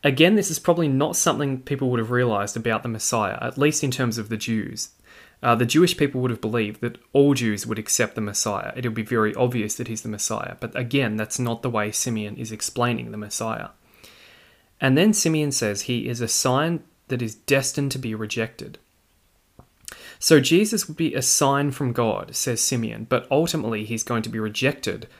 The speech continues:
by the Jews. This, again, would be shocking for Mary and Joseph to hear. It's a remarkable prophecy from Simeon because, again, that's not the way the Jews thought about the Messiah.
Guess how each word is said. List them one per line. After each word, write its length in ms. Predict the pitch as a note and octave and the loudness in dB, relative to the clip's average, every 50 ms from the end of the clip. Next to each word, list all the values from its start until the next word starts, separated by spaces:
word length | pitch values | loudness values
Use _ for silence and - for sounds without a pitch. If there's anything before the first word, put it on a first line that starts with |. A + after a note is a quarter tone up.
| _ _ - | _ _ -12
by 280 | B2+ B2 A#2 G#2 G#2+ | -2 2 4 4 4
the 100 | G#2+ A2 | 2 0
Jews. 540 | G#2 - A2+ G#2 G2 G#2 - - - - - - _ _ _ | -4 -4 -4 -4 -6 -6 -10 -10 -10 -12 -12 -12 _ _ _
This, 340 | B2 B2 D3+ E3 - - - | -2 -2 0 2 2 2 0
again, 520 | C#3 B2+ A#2 - - C3 B2+ A2+ A2+ A2 | 0 -4 -4 -2 0 0 0 0 -2 -4
would 140 | A2 A#2 A2 | -6 -6 -4
be 120 | G#2+ A2 A2 | -4 -4 -4
shocking 460 | - - C3+ A#2+ A#2 - B2 A2+ G#2+ | 0 0 0 0 0 -2 -6 -8 -6
for 120 | - C3 | -6 -4
Mary 340 | B2 A#2 A2+ G#2+ G#2+ G#2+ A2 | -4 -2 0 0 -2 -2 -4
and 80 | A#2 A2+ | -6 -4
Joseph 360 | - A2+ G#2+ - - A2+ - | -4 -4 -4 -4 -6 -10 -10
to 80 | - A#2+ | -12 -10
hear. 380 | - - B2+ A2+ - - B2+ B2+ - - - - - - - - _ _ _ _ _ | -6 -4 -4 -4 -4 -6 -8 -10 -14 -20 -20 -20 -20 -20 -20 -20 _ _ _ _ _
It's 160 | E3+ C#3 - | -2 2 2
a 60 | D3 | 4
remarkable 600 | A#2+ C3 A#2+ A#2+ B2 C#3+ F3+ F3+ - E3 D#3 D3 | 6 6 6 6 6 6 6 4 2 -2 -2 -2
prophecy 480 | C3 - D#3 E3 - E3+ - - - G#2 | -2 0 0 0 2 0 -4 -4 -6 -8
from 200 | - - A#2+ A2+ | -8 -8 -4 -2
Simeon 440 | - - - B2+ A#2 A#2 A#2+ A2+ G#2+ | -2 0 0 0 -2 -2 -4 -6 -6
because, 280 | A2+ A2+ - B2+ A2+ | -8 -4 -4 -4 -4
again, 440 | B2 A2+ A2+ C3+ C3 A#2+ A2 A2+ A2+ | -4 -4 -2 0 0 0 0 -2 -2
that's 280 | A#2 A2 G#2+ - - - | -2 -2 -2 -2 -4 -2
not 280 | A#2+ A#2+ B2 B2 B2+ | 0 0 0 0 0
the 80 | - B2+ | -2 -2
way 200 | A#2+ A2+ G#2 G#2 | 0 0 -2 -2
the 120 | G#2 A2+ | -4 -6
Jews 320 | G#2+ - A#2 G#2+ G#2 G#2 - | -6 -4 -4 -4 -4 -4 -4
thought 240 | - A#2 A2 G#2+ G#2+ | -2 -2 -2 -2 -2
about 220 | G#2 G#2 - - | -4 -4 -6 -6
the 60 | G#2+ | -8
Messiah. 480 | G#2 G2+ - - - A2 G#2+ G#2+ G2+ | -8 -8 -8 -6 -4 -4 -4 -6 -8